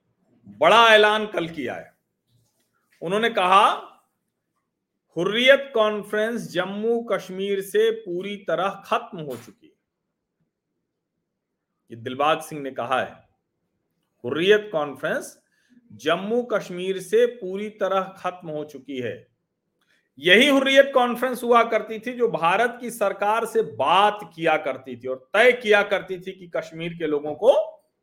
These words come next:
क्या करना चाहिए, कश्मीर के लोगों को क्या देना चाहिए, क्या नहीं देना चाहिए, पाकिस्तान को क्यों हर बात में शामिल करना चाहिए,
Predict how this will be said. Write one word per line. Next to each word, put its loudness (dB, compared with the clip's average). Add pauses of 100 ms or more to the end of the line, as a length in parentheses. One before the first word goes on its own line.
(1080)
क्या 8
करना -2
चाहिए, -4
कश्मीर -8
के -8
लोगों -4
को -10
क्या 2
देना -4
चाहिए, -4
क्या -6
नहीं -4
देना -2
चाहिए, -8 (840)
पाकिस्तान 2
को -4
क्यों 6
हर 8
बात 2
में -4
शामिल -2
करना 0
चाहिए, -2